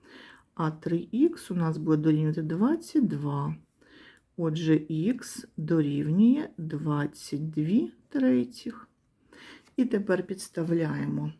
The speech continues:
замість ікс двадцять дві третіх у перше рівняння.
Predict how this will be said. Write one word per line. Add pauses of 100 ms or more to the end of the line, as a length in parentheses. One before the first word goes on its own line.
(320)
замість
ікс
двадцять
дві
третіх
у
перше
рівняння.